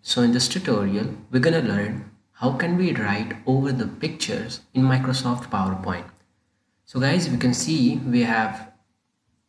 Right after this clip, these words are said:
in the first slide, we have this picture, and on this picture, I'm gonna write something, and the, the text will be having no background,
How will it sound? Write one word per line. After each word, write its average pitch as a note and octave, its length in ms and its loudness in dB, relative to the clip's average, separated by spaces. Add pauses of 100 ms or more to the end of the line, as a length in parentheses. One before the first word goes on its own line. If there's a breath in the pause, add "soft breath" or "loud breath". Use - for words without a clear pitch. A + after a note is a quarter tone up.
(140)
in A2+ 80 -4
the G#2+ 100 0
first - 300 -2
slide, A3+ 300 -2
we G#3+ 80 -2
have F#3+ 180 -4
this - 140 -2
picture, G#2 440 -4 (520)
and G#2 260 -10
on D#3 200 2
this - 140 0
picture, A#2 480 -2
I'm B2+ 140 2
gonna G#2+ 240 0
write G2+ 240 0
something, D3 500 -6 (320)
and F#2+ 640 -2
the, - 80 -2 (160)
the - 80 -10
text - 340 -2
will A#2+ 100 4
be A#2 120 2
having G2+ 380 -2
no C3 180 0
background, G2+ 500 -4